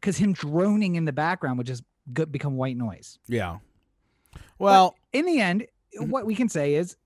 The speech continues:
Speaker 1: if the opposing party has sixty-seven senators and a majority in the House, watch out if you're the president,
Speaker 2: Yeah.
Speaker 1: because they can impeach you.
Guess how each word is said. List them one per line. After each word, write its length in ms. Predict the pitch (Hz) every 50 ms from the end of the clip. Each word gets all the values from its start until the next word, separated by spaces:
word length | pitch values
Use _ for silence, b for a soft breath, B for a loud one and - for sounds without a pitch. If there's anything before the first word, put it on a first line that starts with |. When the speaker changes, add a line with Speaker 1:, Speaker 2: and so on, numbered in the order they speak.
| _ _ -
Speaker 1:
if 200 | 190 196 - -
the 100 | 180 160
opposing 420 | 156 - 180 190 208 190 247 247
party 320 | 220 220 220 208 190 202 185
has 580 | 175 180 175 170 165 160 160 156 147 - - - _ _ _ _ _ _ _
sixty-seven 640 | - - 233 220 - - 233 - - 226 214 226 208
senators 480 | - 214 190 190 185 185 190 185 165
and 80 | 170 160
a 40 | 156
majority 460 | 156 143 123 151 151 160 170 175 190
in 60 | 196
the 80 | 196 180
House, 500 | 165 143 135 131 131 135 - - - - _ _ _ _ _ _ _ _ -
watch 240 | 151 165 165 - 170
out 180 | 131 92 - - _ _ _ _ _ -
if 100 | 151 -
you're 120 | 151 147
the 60 | 139
president, 380 | - 143 123 110 95 92 76 - _ _ _
Speaker 2:
Yeah. 220 | 135 117 - -
Speaker 1:
because 580 | - 139 - 151 147 139 135 123 120 - - _ _
they 80 | 156 139
can 100 | 156 185
impeach 260 | 180 254 262 - -
you. 160 | 104 -